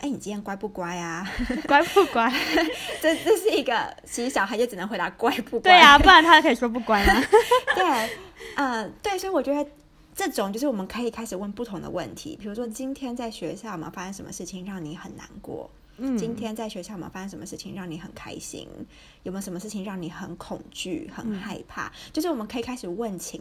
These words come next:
Speaker 1: 绪，
Speaker 2: 嗯。
Speaker 1: 而不是只问“今天乖不乖？”
Speaker 2: 哎，这个
Speaker 1: <laughs> 对。
Speaker 2: 就完全讲到点，因为其实在，就是，S E L，也就是 Social Emotional Learning 的
Speaker 1: 对，
Speaker 2: 训练里面，
Speaker 1: 对。
Speaker 2: 其实他在，他，我看他很多的范例是，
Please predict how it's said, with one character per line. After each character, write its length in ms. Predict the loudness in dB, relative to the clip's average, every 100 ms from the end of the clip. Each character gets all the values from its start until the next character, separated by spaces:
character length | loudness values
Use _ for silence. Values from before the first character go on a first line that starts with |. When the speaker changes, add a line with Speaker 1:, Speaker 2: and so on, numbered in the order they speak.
| -14
Speaker 1:
绪， 440 | -12 -10 -10 -10 -18 -10
Speaker 2:
嗯。 400 | -4 -4 -4 -10
Speaker 1:
而 120 | -10
不 120 | -8 -6
是 140 | -6
只 160 | -6 -6
问 200 | -6 -6
“今 120 | -8
天 160 | -8 -8
乖 160 | -10
不 140 | -10 -12
乖？” 200 | -10 -6 -4 -2 -2 -2 -8 -10 -18 -10 0
Speaker 2:
哎， 140 | 0
这 200 | 0 0
个 140 | 0 0
Speaker 1:
<laughs> 20 |
对。 0 | 0
Speaker 2:
就 200 | 0 2
完 140 | 2
全 160 | 2 0
讲 180 | 0 2
到 140 | 0
点， 320 | 0 -6 -6 -8
因 100 | -4
为 80 | -2
其 180 | -2 -6
实 200 | -6 -2
在， 440 | 2 4 2 -2
就 180 | -6 -12
是 580 | -8 -4 -4 -4 -8 -12 -18 _ _ -6
，S 300 | -4 -4 -6
E 180 | -8 -4
L， 460 | -4 -4 -6 -10 -12 _ -12
也 80 |
就 100 | -8
是 140 | -8 -4
Social 360 | -4 -2 -2
Emotional 600 | -2 -2 -4 -4 -4 -4
Learning 360 | -4 -6 -6 -6
的 160 | -8 -8
Speaker 1:
对， 100 | -10 -12 -20 -14
Speaker 2:
训 280 | -6 -4 0
练 220 | 0 0
里 120 | -2
面， 260 | -2 -4 -4
Speaker 1:
对。 20 |
Speaker 2:
其 140 | -8
实 80 | -4
他 100 | -2
在， 260 | 2 0 -2
他， 200 | -6 -4 -4
我 80 |
看 260 | 0 2 2
他 160 | -2 -2
很 120 | -2
多 80 | -2
的 60 |
范 220 | 0 0
例 120 | 0 -4
是， 160 | -8